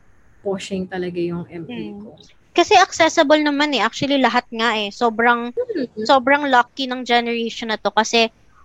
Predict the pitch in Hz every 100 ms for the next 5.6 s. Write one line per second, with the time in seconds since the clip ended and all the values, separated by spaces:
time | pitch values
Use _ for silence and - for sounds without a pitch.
0 | _ - 285 311 339 320 269 254 254 269
1 | 262 254 240 240 240 - 233 226 214 214
2 | 208 202 202 196 262 254 262 262 262 -
3 | 247 240 - 233 220 233 _ _ _ -
4 | 240 269 247 240 - 233 208 214 220 214
5 | 214 208 208 208 214 214